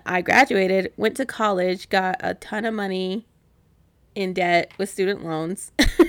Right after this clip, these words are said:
<laughs> then decided I wasn't going to school <laughs> anymore, and I was joining the military. So I kinda wish I had talked to <laughs> those recruiters at that time.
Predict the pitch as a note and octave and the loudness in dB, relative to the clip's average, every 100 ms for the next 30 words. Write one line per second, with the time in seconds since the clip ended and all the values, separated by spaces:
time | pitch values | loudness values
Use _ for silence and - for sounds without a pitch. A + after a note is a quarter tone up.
0 | - - _ _ - _ - A#3 A#3 A3+ | 4 -2 _ _ -20 _ 2 4 4 0
1 | A#3 G3+ G3 G3+ D#3+ F3+ F#3 F4 F#4+ A#3 | 4 4 4 2 0 0 4 4 4 2
2 | G3+ F#3+ - E4 C4 A#3+ G3+ G3 G3+ - | 2 0 -2 2 6 6 6 2 -4 -6
3 | - - _ G3 G#3+ A#3 A3 A3+ G3+ G3+ | -16 -20 _ 0 2 2 0 -4 -6 -8
4 | G3+ G#3+ A3 G3+ F3+ D3 E3 A3+ - - | -8 -8 -8 -6 -6 -6 -8 -12 -14 -4
5 | F#3+ F#3 F3+ - _ _ _ _ - A#3 | -2 -2 -4 -12 _ _ _ _ -10 -6
6 | G#3 G#3 G3+ A#3 - F#3+ G#3 A3+ B3+ G#3 | -4 -2 -4 -4 -2 -4 -2 -2 0 -2
7 | G#3 - - F3+ - G3+ D#4 - - - | -6 -10 -2 0 0 0 0 -2 -4 -2
8 | A3+ A#3 B3+ C4 - - F#3 - - A#3+ | -2 -2 -4 -8 -10 -8 -8 -8 -6 -6
9 | G3 E3 E3+ | -6 -10 -12